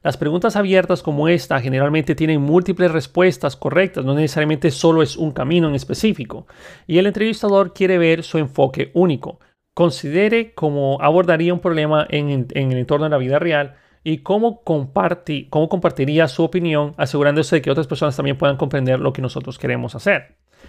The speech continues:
Una, un ejemplo de respuesta que nos da la gente de Indeed es, "Lo más simple para mí es lo más rápido. Sería dividir los datos grandes en pequeños fragmentos mediante una ordenación externa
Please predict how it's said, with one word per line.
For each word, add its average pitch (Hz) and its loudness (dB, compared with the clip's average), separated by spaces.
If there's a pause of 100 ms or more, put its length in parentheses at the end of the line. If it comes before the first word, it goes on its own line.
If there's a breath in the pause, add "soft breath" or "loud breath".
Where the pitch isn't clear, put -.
(240 soft breath)
Una, 226 0
un 190 0
ejemplo 196 0
de 180 2
respuesta 180 0
que 160 -4
nos 139 -4
da 143 2
la 151 2
gente 151 -2
de 170 2
Indeed 165 -2
es, 135 -6 (360)
"Lo 151 -2
más 247 2
simple 226 -2
para 143 -2
mí 170 0
es 147 0
lo 151 -2
más 139 2
rápido. 135 -2
Sería 156 2
dividir 180 2
los 131 -2
datos 190 2
grandes 190 0
en 127 -4
pequeños 160 0
fragmentos 175 0
mediante 135 0
una 156 2
ordenación 143 0
externa 139 0